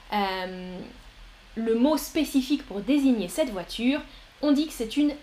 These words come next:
décapotable ou un cabriolet. Euh, bien sûr, c'est une voiture,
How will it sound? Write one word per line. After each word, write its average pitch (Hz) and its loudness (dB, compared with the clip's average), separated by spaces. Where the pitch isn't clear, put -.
décapotable 208 -2
ou 302 2
un 202 -10
cabriolet. 196 -4
Euh, 190 -2
bien 208 -8
sûr, 220 -4
c'est 202 -6
une 214 -2
voiture, 220 -4